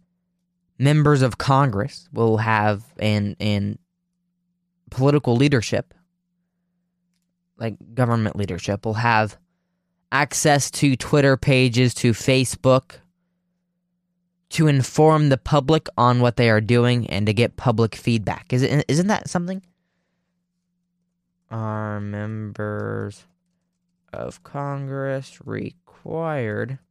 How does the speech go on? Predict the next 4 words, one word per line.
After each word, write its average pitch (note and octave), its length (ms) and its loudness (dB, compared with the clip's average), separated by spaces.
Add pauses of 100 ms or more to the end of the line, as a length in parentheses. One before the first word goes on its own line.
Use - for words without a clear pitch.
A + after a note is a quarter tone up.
(180)
to G#2+ 400 -6 (1600)
have G#2+ 640 -8 (200)
Facebook? - 480 -10 (200)
Google. D#3 460 2